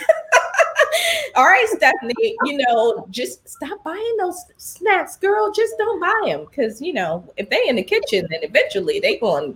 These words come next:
get eaten. So, um, it's, it's one of those things. Um, what, what else can we do? Because I, I find that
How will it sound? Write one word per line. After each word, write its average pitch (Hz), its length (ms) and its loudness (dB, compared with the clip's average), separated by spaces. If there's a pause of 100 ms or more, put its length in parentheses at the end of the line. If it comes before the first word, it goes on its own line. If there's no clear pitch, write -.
get - 180 0
eaten. 139 380 -4 (280)
So, 262 440 6 (220)
um, 240 360 4
it's, 330 360 2
it's 330 240 0 (100)
one 381 200 6
of 370 120 4
those 302 320 4
things. 294 560 -2 (100)
Um, 220 420 2 (320)
what, 392 300 2 (120)
what 392 260 6 (140)
else 403 200 0
can 254 220 2
we 233 140 0
do? 190 280 4
Because 220 360 2
I, 233 220 4
I 262 220 4
find 262 320 4
that 208 220 4